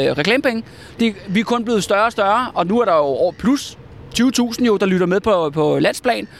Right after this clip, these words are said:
At, øh, den måde, vi er vokset på, større på, det er, at man siger det videre til sine venner. Og det vil jeg håbe, at, øh, folk, de, øh, de gør.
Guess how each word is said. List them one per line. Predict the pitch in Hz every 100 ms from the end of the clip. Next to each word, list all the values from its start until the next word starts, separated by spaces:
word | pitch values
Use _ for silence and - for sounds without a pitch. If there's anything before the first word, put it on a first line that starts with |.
| - - - - 185
At, | 175 160 170
øh, | 156
den | 240 240
måde, | 220 202
vi |
er | 233
vokset | 202 185
på, | 196 180
større | 180 190
på, | 196
det | 196 208
er, |
at | 214
man | 214
siger | 220
det | 175
videre | 208
til | 247 -
sine | 202
venner. | 175 262 - - - - - - -
Og | 190
det | 247
vil |
jeg | 190
håbe, | 214 233
at, | 175 165
øh, | 139
folk, | 214 202 -
de, | 196 165
øh, | 139 -
de |
gør. | 160